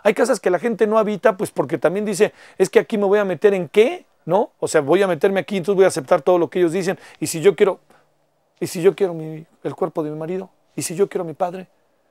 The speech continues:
entonces eso ya me va a quitar, ya, entonces yo ya cedí, y se hace un engrillerío que pa' qué quiere. Y luego eso agréguele que hay organizaciones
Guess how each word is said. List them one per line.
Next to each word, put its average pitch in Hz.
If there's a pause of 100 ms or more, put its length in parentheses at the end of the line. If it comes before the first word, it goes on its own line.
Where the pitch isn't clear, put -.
(160)
entonces 185
eso 185
ya 175
me 180
va 170
a 160
quitar, 180
ya, 190
entonces 170
yo 180
ya 175
cedí, 165 (280)
y 214
se 190
hace 160
un 156
engrillerío 135
que 131
pa' 120
qué 120
quiere. 127
Y 196
luego 262
eso 247
agréguele 240 (300)
que 240
hay 269
organizaciones 202